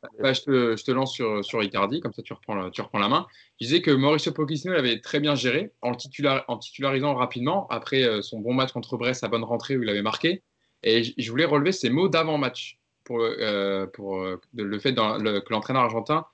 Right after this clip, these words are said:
euh, l'ait titularisé. Il l'avait justifié au micro d'Olivier Talaron. Et je pense que ça peut aussi redonner de la confiance, euh, évidemment, à un attaquant comme, euh, Mauro Icardi qui fonctionne aussi à la confiance. Euh, je cite Mauricio Pochettino en avant-match, donc,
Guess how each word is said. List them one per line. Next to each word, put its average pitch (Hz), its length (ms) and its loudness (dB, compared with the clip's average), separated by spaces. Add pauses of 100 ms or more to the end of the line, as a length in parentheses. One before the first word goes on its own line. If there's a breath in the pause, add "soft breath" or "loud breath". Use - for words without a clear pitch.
(300)
euh, 104 80 0
l'ait 123 120 2
titularisé. 120 540 -2
Il 104 120 0
l'avait 120 180 2
justifié 139 440 -2
au 151 100 4
micro 131 260 -2
d'Olivier 123 280 -2
Talaron. 120 360 2 (720)
Et 131 60 -2
je - 80 -6
pense 160 180 -2
que - 60 -4
ça - 140 -2
peut 123 100 -2
aussi 127 200 2
redonner 123 220 2
de 123 40 2
la 104 100 2
confiance, 117 420 -6
euh, 92 120 -6 (440)
évidemment, 107 320 0
à 110 40 4
un - 20 2
attaquant 101 320 -2
comme, 104 180 -4
euh, 98 140 -2
Mauro 107 260 0
Icardi 113 300 -2
qui - 100 -14
fonctionne 113 320 -6
aussi 104 180 -4
à 117 40 2
la 104 100 0
confiance. 139 460 -4 (440 soft breath)
Euh, 107 140 2
je 104 100 -4
cite 135 240 -2
Mauricio 123 300 4
Pochettino 139 420 -2
en 151 80 4
avant-match, 110 440 2
donc, 151 320 -2